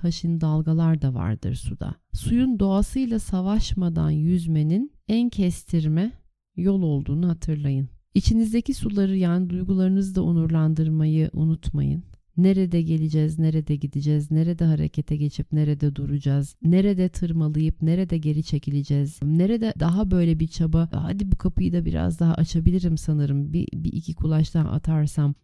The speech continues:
ondan sonra," veya "Nerede yok, hani burası açmak istediğim yer değil," diyeceğiz.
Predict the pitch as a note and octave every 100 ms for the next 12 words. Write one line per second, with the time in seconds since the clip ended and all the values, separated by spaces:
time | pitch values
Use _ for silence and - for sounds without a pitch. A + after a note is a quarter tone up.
0 | - E3+ F3 E3+ D#3+ E3 E3 D#3+ E3+ F#3+
1 | F#3+ F3 F3+ F#3+ F#3+ F#3+ E3+ F3 F#3 -
2 | - D#3+ D3+ D#3+ E3 E3 - - D#3+ E3+
3 | E3 - - D#3 D#3 D#3 D#3 D3+ D3 D3+
4 | D#3+ F3+ F3+ E3 C#3+ C#3 F#3 C4